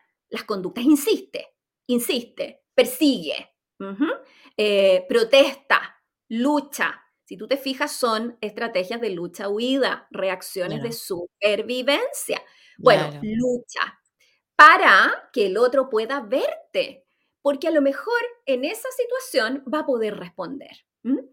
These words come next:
Speaker 1: Sin embargo, también ese cerebro dice, a ver, pero espérate, a ver, vamos a luchar, vamos a protestar, vamos a maximizar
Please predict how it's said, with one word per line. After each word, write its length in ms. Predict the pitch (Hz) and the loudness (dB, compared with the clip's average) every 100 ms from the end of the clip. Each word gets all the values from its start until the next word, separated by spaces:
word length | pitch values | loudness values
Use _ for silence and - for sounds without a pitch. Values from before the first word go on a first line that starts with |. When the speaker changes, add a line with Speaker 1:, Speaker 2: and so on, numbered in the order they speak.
| - _ | -20 _
Speaker 1:
Sin 240 | - - 571 587 | -6 2 2 2
embargo, 640 | 349 170 170 180 247 - _ _ _ _ _ _ _ _ _ _ | 2 2 0 -8 -10 -12 _ _ _ _ _ _ _ _ _ _
también 440 | - 214 214 320 427 | 0 0 0 -2 -2
ese 160 | 415 | -6
cerebro 500 | 403 320 285 233 214 | -2 4 6 6 4
dice, 280 | 214 226 - | 0 -2 -2
a 60 | 226 | 0
ver, 160 | 247 | 0
pero 140 | 247 233 | 0 -2
espérate, 400 | 233 233 165 170 | -2 -2 -2 0
a 60 | |
ver, 140 | 185 240 | 0 0
vamos 260 | 208 254 | -2 -4
a 60 | 339 | -2
luchar, 440 | 311 370 294 - | -2 -2 -2 -2
vamos 240 | 180 214 262 | -2 -4 -2
a 80 | 262 | 2
protestar, 640 | 262 254 262 - 185 180 | 2 2 -4 2 2 4
vamos 260 | 220 240 262 | 2 2 2
a 260 | 247 254 339 480 | 4 6 4 -4
maximizar 800 | 226 226 226 - 247 233 - - | -2 -2 -4 -4 -4 -4 0 6